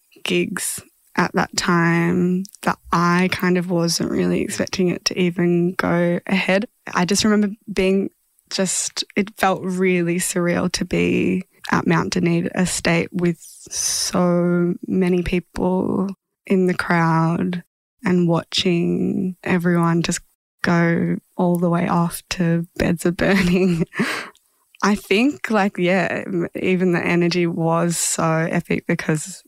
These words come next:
of kind of the time that we were all in and the headspace that we were all in, or, you know, not thinking live music was something that could happen. I definitely went through a really long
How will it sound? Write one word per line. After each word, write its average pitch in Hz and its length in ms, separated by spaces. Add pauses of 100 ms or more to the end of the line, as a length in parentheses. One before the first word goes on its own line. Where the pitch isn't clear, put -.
(140)
of - 540
kind 165 280
of - 60
the 170 80
time 160 580
that 180 100
we 170 140
were 165 120
all 170 340
in 165 240
and 165 100
the 165 40
headspace 165 500
that - 120
we 175 100
were 175 80
all 165 280
in, 165 380
or, 170 220
you 175 200
know, 170 100
not 170 300
thinking 185 800 (320)
live 170 320
music 170 420
was 175 120
something - 300
that - 160
could - 120
happen. 180 800 (300)
I 170 100
definitely 180 360
went 180 200
through 180 140
a 180 80
really 185 280
long 185 520